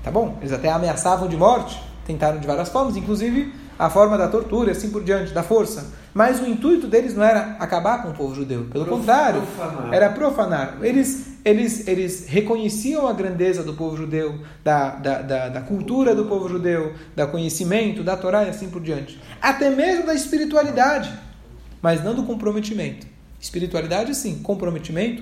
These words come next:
Speaker 1: absoluto, isso não, isso tá fora pra eles. O que acontece?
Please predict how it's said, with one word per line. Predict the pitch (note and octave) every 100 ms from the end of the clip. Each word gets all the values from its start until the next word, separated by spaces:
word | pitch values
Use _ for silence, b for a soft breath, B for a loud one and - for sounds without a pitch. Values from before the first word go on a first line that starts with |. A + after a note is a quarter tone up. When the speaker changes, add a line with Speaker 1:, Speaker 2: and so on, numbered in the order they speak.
| - -
Speaker 1:
absoluto, | D3+ - E3 A3 C#4 D#3 D#3+
isso | E3+
não, | E3+ D#3 - -
isso | E3
tá | F3
fora | E3+ C#3+ C3+ - -
pra | C#3
eles. | C#3+ - - - B B B B
O |
que | A#3
acontece? | A#3 A#3 E3+ C#3+ - -